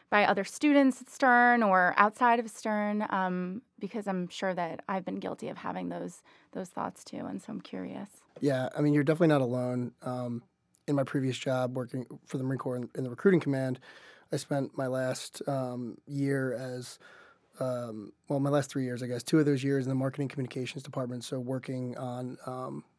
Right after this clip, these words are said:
Speaker 2: connecting our message to, to the, you know, recruitable population in the United States, but also my last year I was a legislative assistant, um, for the command to Congress, so responding to congressional inquiries and things like that.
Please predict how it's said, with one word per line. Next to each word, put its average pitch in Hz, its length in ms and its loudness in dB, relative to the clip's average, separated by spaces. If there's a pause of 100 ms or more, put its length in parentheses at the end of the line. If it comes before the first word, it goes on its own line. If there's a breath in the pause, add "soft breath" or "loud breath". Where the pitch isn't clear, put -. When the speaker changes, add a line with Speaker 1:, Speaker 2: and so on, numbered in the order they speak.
Speaker 2:
connecting 131 560 -4 (600)
our 135 200 0
message 135 520 -4
to, 131 220 -6 (140)
to 147 120 -4
the, 127 360 -8 (400)
you 151 80 -6
know, 127 240 -12 (200)
recruitable 139 460 -2
population 135 760 -4 (400 loud breath)
in 151 100 -2
the 135 40 0
United 127 220 -2
States, 180 280 6
but 147 160 0
also 143 240 2
my 131 120 0
last 135 320 0
year 135 80 -2
I - 20 -2
was 127 80 -4
a 127 60 -6
legislative 131 480 -4
assistant, 131 500 -6 (540 loud breath)
um, 127 320 0
for - 200 -4
the 139 80 0
command 131 440 -2
to - 80 -8
Congress, 123 380 -4
so 127 300 -6 (440)
responding 135 480 -2
to 147 100 -8
congressional 139 400 -4
inquiries 131 400 -4
and 131 100 -8
things 135 200 -4
like 131 120 -6
that. 131 280 -2